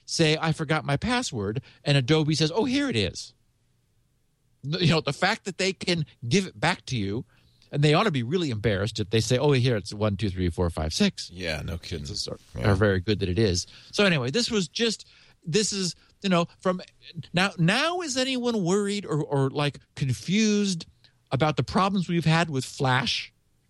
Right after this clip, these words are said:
Speaker 1: and, and P D F documents over the years? I mean, you know, this is the security that, that the company that produced, you know, Acrobat Reader and, and Flash, which has caused so much grief for us all,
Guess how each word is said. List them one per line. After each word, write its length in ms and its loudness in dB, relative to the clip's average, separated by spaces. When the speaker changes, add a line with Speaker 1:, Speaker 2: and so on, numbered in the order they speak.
Speaker 1:
and, 320 0
and 180 0
P 220 2
D 180 4
F 160 0
documents 640 0
over 240 2
the 120 2
years? 560 0
I 60 4
mean, 340 4
you 120 -6
know, 160 2
this 320 2
is 100 2
the 140 0
security 640 0
that, 180 2
that 200 2
the 120 0
company 420 0
that 220 0
produced, 640 0
you 80 4
know, 280 4
Acrobat 580 0
Reader 440 0
and, 280 0
and 220 0
Flash, 640 0
which 140 0
has 120 4
caused 380 0
so 400 0
much 260 -2
grief 280 -2
for 440 0
us 140 -2
all, 380 0